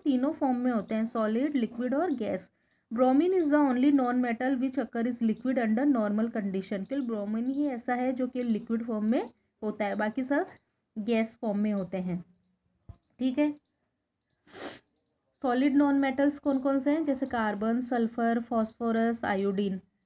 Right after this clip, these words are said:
ठीक है। ऐसे ही लिक्विड नॉन मेटल कौन सा है, ब्रोमीन। तो ये आपको लर्न रखना है कि लिक्विड कौन सा है। ऐसे ही मरकरी,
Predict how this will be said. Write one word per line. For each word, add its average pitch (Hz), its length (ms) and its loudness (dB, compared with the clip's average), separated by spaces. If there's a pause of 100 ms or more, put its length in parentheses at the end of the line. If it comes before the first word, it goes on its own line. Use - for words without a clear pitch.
ठीक 254 180 -8
है। 254 80 -2
ऐसे 240 180 -2
ही 254 60 0
लिक्विड 240 340 -2
नॉन 247 220 0
मेटल 254 320 0
कौन 254 220 -2
सा 262 140 -2
है, 302 220 0 (160)
ब्रोमीन। 202 420 -4
तो 220 100 -6
ये 220 80 -2
आपको 208 260 -6
लर्न 226 280 0
रखना 240 260 -2
है 269 140 0
कि 269 100 -2
लिक्विड 247 340 -2
कौन 240 220 -4
सा 247 100 -4
है। 240 160 -4
ऐसे 220 260 -6
ही 240 140 -2
मरकरी, 233 460 -2